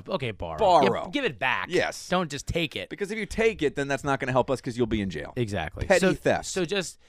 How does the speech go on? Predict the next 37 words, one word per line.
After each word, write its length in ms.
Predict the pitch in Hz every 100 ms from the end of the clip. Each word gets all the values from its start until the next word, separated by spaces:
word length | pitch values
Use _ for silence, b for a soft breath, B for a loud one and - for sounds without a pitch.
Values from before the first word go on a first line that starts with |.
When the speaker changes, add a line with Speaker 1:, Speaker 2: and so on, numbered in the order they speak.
| b b -
Speaker 1:
ask 320 | 175 175 -
to 80 | 165
look 240 | 147 156 110
at 180 | 95
it. 120 | 87 151
Speaker 2:
Yes. 360 | 135 90 - -
Speaker 1:
And 220 | 135 127
then 240 | 123 117 113
just 220 | 113 -
hit 140 | 120
subscribe 600 | 117 - - 110 98 95
on 200 | 98 95
the 100 | 98
old, 180 | 95 92
uh, 360 | 95 90 90 90 - -
the 100 | 98
old, 180 | 98 92
uh, 40 | 92 92
iTunes 580 | 95 98 - 104 101 92
and, 280 | 87 87 85
or, 320 | 85 85 82 - _
uh, 480 | 87 85 85 85 87 90
Podbean. 380 | - 139 92 80 - -
Speaker 2:
It 140 | 117
is 160 | 180 165
the 80 | 151
middle 260 | 151 160
of 80 | 139
June 240 | 113 139 143
already, 480 | 117 107 101 101
which 240 | 101 104 -
Speaker 1:
Crazy. 280 | 156 151 101
Speaker 2:
means, 180 | 87 -
uh, 160 | 101 98
school 560 | - - 135 139 147 -
is 200 | 110 104 -
out. 380 | 110 117 123